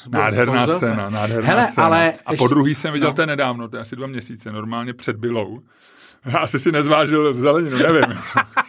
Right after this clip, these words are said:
Speaker 1: <laughs>
Speaker 2: Normálně u policejního auta, ženská plus minus čtyři-, třicet, čtyřicet, docela hezká a něco řvala na policajty. Já jsem šel, protože já nemám tyhle ty scény rád. A chlap normálně byl jako,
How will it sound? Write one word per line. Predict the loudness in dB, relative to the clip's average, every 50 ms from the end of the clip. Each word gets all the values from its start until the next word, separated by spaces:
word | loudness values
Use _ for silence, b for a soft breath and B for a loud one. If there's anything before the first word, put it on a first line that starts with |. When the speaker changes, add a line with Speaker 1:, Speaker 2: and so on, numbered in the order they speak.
| -2 -2 -4
Speaker 1:
<laughs> | -4 0 -2 -2 -2 -2 -2 -4 -4 -4 -2 -4 -4 -4 -4 -4 -4 -4 -4
Speaker 2:
Normálně | -2 -4 -4 -2 0 2 2 2 2 0
u | -2 0
policejního | 0 0 0 0 0 0 0 0 0 0
auta, | -2 -2 -4 -4 -4 -2 -2 0 0 -2 -2 0
ženská | 0 0 0 0 -4 -4 -2 0 0 2 2 2 2 0 0
plus | -2 -2 -4 -4 -4 -4
minus | -4 -2 -2 -4 -4
čtyři-, | -6 -2 0 0 0 0 -4
třicet, | -2 -2 -2 0 0 -2 -4 -4
čtyřicet, | -2 -2 0 0 2 0 0 0 0 2 2 2 2 -2 -4 -8 -12 b b b b b b b -8
docela | -8 -6 -2 -2 0
hezká | 0 -2 -4 -6 -4 -2 0 2 2 2 2 0 0 -2 -6 B B B B B
a | 0
něco | 0 0 2 2 0 0
řvala | 2 4 4 4 4 2
na | 0 -2
policajty. | -4 -4 -4 -4 -4 -2 -2 -2 -2 0 -2 -2
Já | -2 0
jsem | 0 -2 0
šel, | 0 0 0
protože | 0 0 0 0
já | 2
nemám | 2 0 0
tyhle | 0 -2 -2 -2
ty | -4 -6
scény | -8 -6 -4 -4 -2 -2 -4
rád. | -6 -8 -10 -14 -18 b b b b b b b b -4
A | 0 2 2 2 2
chlap | 0 0 2 2 4 2 2 -2
normálně | -4 -4 -4 0 0 2 2 0 0 -2 0
byl | 2 4 4 6 4
jako, | 2 0 0 -4 -6 -6